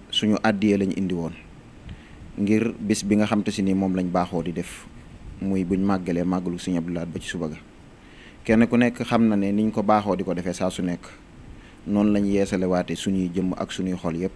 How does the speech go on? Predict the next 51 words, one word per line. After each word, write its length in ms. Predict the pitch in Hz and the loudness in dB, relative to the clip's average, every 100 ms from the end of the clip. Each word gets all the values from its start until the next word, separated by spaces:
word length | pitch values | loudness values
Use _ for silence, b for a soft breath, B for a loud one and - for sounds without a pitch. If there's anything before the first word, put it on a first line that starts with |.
| - | -8
ci 80 | 104 | -6
sëriñ 260 | 98 87 80 | -2 -2 -2
bi. 100 | 82 - - - - b b b b | -6 -14 -16 -18 -18 b b b b
Ñuy 320 | 104 107 110 110 | 2 6 6 4
xamal 320 | - 110 107 | 2 2 2
sëriñ 280 | - 104 98 | 2 2 2
bi 120 | 95 | 2
ne 100 | 98 95 | 0 -2
ko 220 | 92 92 - - - - 98 | -2 -4 -10 -20 -20 -12 0
ñun 220 | 104 104 | 2 4
ay 140 | 107 104 | 2 2
taalibe 360 | 101 95 85 | 2 0 0
dong 200 | 90 92 87 | -2 -2 -2
lañ. 120 | 82 - - - - - - b b b - - | -6 -10 -20 -20 -20 -20 -20 b b b -16 -2
Euh, 240 | 98 92 - | 2 2 0
te 80 | - | -2
ab 160 | 101 - | -2 4
taalibe 320 | 104 101 95 | 4 6 2
nag 140 | 101 - - | 0 -4 -6
la 300 | 95 98 - | 0 2 0
Cheikh 240 | - 107 104 | 0 -2 0
Ibra 180 | 95 | -2
Fall 180 | 87 87 | 0 0
waxoon 280 | 92 87 80 | 0 0 -2
rek, 100 | 85 - - - | -2 -8 -20 -10
ca 80 | - | -2
foofa 260 | 104 98 | 0 0
lañ 160 | 92 90 | 0 0
nekk. 240 | 85 78 - - - - B B B B | -4 -8 -14 -20 -20 -18 B B B B
Mooy 240 | - 101 98 | -2 2 2
caabi 320 | - 104 98 | 6 6 6
la, 100 | 95 | 2
bu 120 | 92 - | 0 -2
ëppee 400 | - 110 98 95 | 2 4 4 4
du 100 | 98 | 0
tijji, 260 | 110 92 | -2 0
bu 120 | 95 104 | 2 4
yeesee 300 | 104 104 98 | 4 4 2
du 100 | 95 | 0
tijji. 320 | 92 82 - - - - - b b b | -4 -6 -10 -10 -16 -18 -20 b b b
Ñun 160 | 104 107 | 0 2
ay 120 | 113 107 | 4 6
taalibe 300 | 113 101 101 | 6 6 6
dong 180 | 104 98 | 4 4
lañ, 140 | 95 | 2
te 100 | 92 | 0
sa 100 | 107 | 0
maam 200 | 101 101 | 2 4
la 60 | 98 | 2
ñuy 140 | 95 | 0
liggéeyal, 380 | 92 92 95 110 | 0 2 0 0